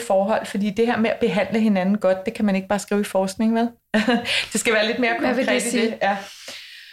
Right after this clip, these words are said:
Speaker 1: Så i grupper med høj kollektiv intelligens, der talte deltagerne nogenlunde lige meget. Er det ikke interessant?
Speaker 2: Ja. Så taletiden var fordelt
Speaker 1: Ja,
Speaker 2: blandt
Speaker 1: tale-
Speaker 2: deltagerne?
Speaker 1: Præcis.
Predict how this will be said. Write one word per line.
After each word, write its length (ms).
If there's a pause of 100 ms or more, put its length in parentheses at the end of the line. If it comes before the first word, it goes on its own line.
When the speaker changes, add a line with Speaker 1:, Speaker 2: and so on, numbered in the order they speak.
(160)
Speaker 1:
Så 400 (120)
i 180
grupper 360
med 120
høj 300 (180)
kollektiv 680
intelligens, 720
der 100 (240)
talte 440 (120)
deltagerne 720
nogenlunde 680
lige 300
meget. 400 (500)
Er 60
det 80
ikke 100
interessant? 400 (240)
Speaker 2:
Ja. 60
Så 60
taletiden 640
var 140
fordelt 320
Speaker 1:
Ja, 200 (100)
Speaker 2:
blandt 320
Speaker 1:
tale- 120
Speaker 2:
deltagerne? 520 (160)
Speaker 1:
Præcis. 500